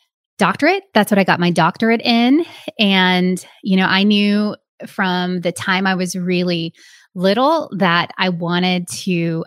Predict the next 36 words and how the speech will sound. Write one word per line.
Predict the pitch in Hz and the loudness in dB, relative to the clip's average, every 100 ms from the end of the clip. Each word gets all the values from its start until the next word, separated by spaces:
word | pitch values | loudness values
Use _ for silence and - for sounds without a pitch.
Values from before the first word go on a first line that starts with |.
| 214 | -2
do | 208 285 | 0 0
something | 226 208 151 | 0 -2 -4
to | |
help | 156 196 - | -4 -2 -2
people | - 262 - 294 311 320 | -2 -4 0 2 2 0
and | 208 190 | 0 0
that | 175 | 0
I | |
wanted | 170 170 165 156 | -2 -2 -2 -4
to | 175 | -6
be | 160 160 156 - | -6 -6 -6 -4
a | |
doctor | 180 254 254 262 | 0 0 2 -2
of | 240 | 0
some | 262 247 | 2 0
kind. | 247 240 233 226 226 220 - - - - | 2 0 2 2 0 -4 -10 -20 -12 -2
And | 185 | -2
I | |
had | 175 180 | 0 -2
this | 170 247 | -2 2
amazing | 262 285 262 | 2 2 2
experience | 247 - - 226 208 208 190 | 0 -2 0 2 2 2 0
with | 202 | 0
a | 190 | 0
chiropractor | - 185 185 - 180 - 175 175 - - - | -2 0 0 0 -2 0 0 0 -4 -16 -16
when | - 185 170 | -4 -2 0
I | 175 | 0
was | 170 202 | 0 2
younger. | 208 202 196 185 185 - - _ - | 2 2 2 2 0 -6 -20 _ -2
And | 202 185 185 175 180 180 - - | 2 2 2 2 0 -4 -8 -12
I | - | -8
just | 233 - | -8 -8
kinda | - 330 | -10 -6
always | - 214 220 208 | 0 2 2 2
knew | 196 202 220 | 2 2 2
that | 190 170 170 175 - - | 0 2 2 0 -4 -16